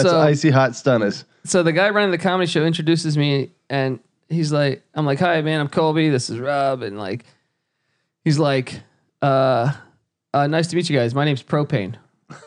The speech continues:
Speaker 2: <laughs>
Speaker 1: Dude's name was fucking Propane.
Speaker 2: Amazing.
Speaker 1: I was like, "This is gonna be interesting." And then, like, he's like, "You guys ready to do a set?" Like, you know, and I'm like, "Yeah, man, we can't wait. This is
Speaker 2: Yeah.
Speaker 1: a much bigger crowd than we figured when we were pulling into the parking lot."
Speaker 2: Yeah.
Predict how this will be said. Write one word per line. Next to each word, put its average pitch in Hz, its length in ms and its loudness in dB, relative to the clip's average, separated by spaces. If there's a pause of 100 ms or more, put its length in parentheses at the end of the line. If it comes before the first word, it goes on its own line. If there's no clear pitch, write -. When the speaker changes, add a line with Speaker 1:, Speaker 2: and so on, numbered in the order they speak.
Speaker 2:
<laughs> - 680 -8
Speaker 1:
Dude's 180 280 2
name 196 180 2
was 170 100 -2
fucking 160 320 -2
Propane. 151 500 -2
Speaker 2:
Amazing. 110 440 0
Speaker 1:
I 95 40 -2
was 147 120 -2
like, 135 80 -2
"This - 120 0
is - 60 -4
gonna 180 140 2
be 143 100 2
interesting." 160 400 -2
And 147 80 0
then, 233 140 0
like, 190 280 -2 (840)
he's 135 200 -2
like, 147 140 2
"You 143 80 2
guys 143 180 0
ready 147 180 2
to 135 60 -4
do 147 120 0
a 139 60 0
set?" 170 360 0
Like, 117 300 -4 (760)
you 143 100 0
know, 117 320 0 (800)
and 151 100 0
I'm 147 80 0
like, 139 160 0
"Yeah, 196 300 0 (100)
man, 127 180 -2
we 131 80 -2
can't 143 200 -2
wait. 139 300 -2 (220)
This - 120 -2
is 139 80 2
Speaker 2:
Yeah. 135 80 2
Speaker 1:
a 131 40 0
much 147 380 0
bigger 147 200 0
crowd 143 180 0
than 131 80 -4
we 131 80 0
figured 131 280 0
when 123 80 -2
we 117 60 -2
were 110 40 -4
pulling 123 260 0
into 117 140 -2
the 104 80 -4
parking 110 300 -2
lot." - 240 -10
Speaker 2:
Yeah. 120 260 -2